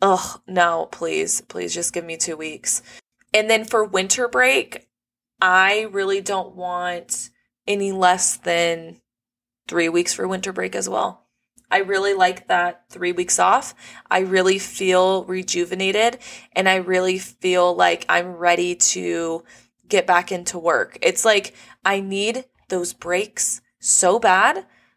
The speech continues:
while I'm teaching. They're just so necessary and so nice. So that's also something I'm looking for in a district. And the district I'm hiring or getting interviewed at tomorrow, they have a two-week winter break and one re-, week spring break, and then one week in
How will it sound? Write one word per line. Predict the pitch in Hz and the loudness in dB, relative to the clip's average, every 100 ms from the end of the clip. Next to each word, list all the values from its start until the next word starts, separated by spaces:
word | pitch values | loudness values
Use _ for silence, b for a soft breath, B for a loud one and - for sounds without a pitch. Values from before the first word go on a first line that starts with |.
| _ | _
while | 185 185 | 2 4
I'm | 180 | 4
teaching. | 185 202 190 - 269 160 370 _ _ | 0 -4 -4 -2 -2 -6 -14 _ _
They're | 190 208 | -2 0
just | 202 220 - | 0 0 2
so | 226 202 | 4 2
necessary | 208 196 214 214 214 190 180 | 2 -2 0 -2 -2 -2 -4
and | 170 | -6
so | - 185 | -4 -4
nice. | 170 165 - - - b b b b | -4 -6 -6 -10 -10 b b b b
So | - 214 196 190 - - | -2 2 2 2 -4 -2
that's | 202 226 - - | -2 0 -2 2
also | 185 - 190 | 2 2 0
something | - 180 180 175 | 0 0 -2 -6
I'm | 170 | -4
looking | 165 - 180 | -6 -6 -8
for | 175 165 | -6 -6
in | |
a | 160 | -6
district. | - - 175 165 - - | -4 -2 0 -2 -2 -4
And | 180 | 0
the | 175 | 2
district | 185 185 175 175 | 2 0 -2 -2
I'm | 165 | -2
hiring | - - 202 202 185 175 - | -2 0 2 2 2 0 0
or | 175 | 0
getting | - 170 | 0 -2
interviewed | - 190 185 180 170 | -2 -2 -2 -2 0
at | 160 - | 0 0
tomorrow, | - 175 165 160 185 214 254 B B B B _ | -4 -2 2 4 4 4 2 B B B B _
they | 196 | 0
have | 202 190 | 2 2
a | 185 | 2
two-week | - 202 196 196 185 | 2 2 2 2 0
winter | - 165 175 170 | -2 -2 -2 0
break | 165 165 | 0 0
and | 165 - | -4 -4
one | - | -6
re-, | - - - - | -6 -10 -12 -6
week | 165 - | -2 0
spring | - - 95 | -2 -2 -4
break, | 95 107 - - | 0 0 0 -2
and | 180 180 | 0 2
then | 175 | 2
one | 170 170 165 | 4 2 4
week | 170 165 - | 0 0 -4
in | 170 175 | -4 -8